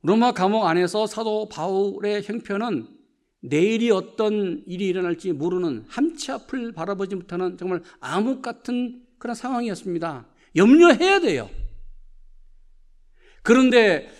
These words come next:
감옥 안에 있는 사도 바울이 감옥 밖에서 자유롭게 살고 있는 빌립보 교회 성도들에게 말합니다. "아무것도 염려하지 마십시오.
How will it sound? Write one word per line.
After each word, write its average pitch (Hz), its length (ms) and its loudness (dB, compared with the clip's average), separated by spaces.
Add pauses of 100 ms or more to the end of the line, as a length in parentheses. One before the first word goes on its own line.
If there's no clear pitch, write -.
(300)
감옥 285 420 6
안에 247 340 4
있는 240 340 2
사도 262 300 0
바울이 240 580 2
감옥 247 340 0
밖에서 233 420 -4
자유롭게 254 640 0
살고 262 380 -2
있는 254 420 4
빌립보 233 340 -2
교회 247 100 0
성도들에게 247 680 -2 (180)
말합니다. 233 520 4 (240)
"아무것도 339 680 12
염려하지 277 460 10
마십시오. 196 880 0